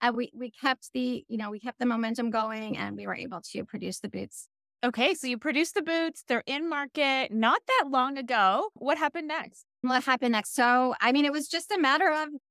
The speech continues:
Speaker 1: getting them made at that point because, like I said, covid hit. And that's, that's really the rub. I mean, that's where the problem was with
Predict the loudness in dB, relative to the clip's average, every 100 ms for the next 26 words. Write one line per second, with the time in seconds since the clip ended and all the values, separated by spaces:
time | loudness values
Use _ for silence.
0 | 0 4 6 6 6 4 2 0 -2 -4
1 | -6 -6 -10 -8 -8 -10 -10 -20 _ -8
2 | -2 -2 0 -4 -4 0 2 2 0 0
3 | 2 4 4 0 -8 0 0 0 0 2
4 | 4 2 0 -6 _ _ -8 -2 -2 -2
5 | -4 0 2 2 2 4 4 0 -6 _
6 | -10 0 2 2 2 2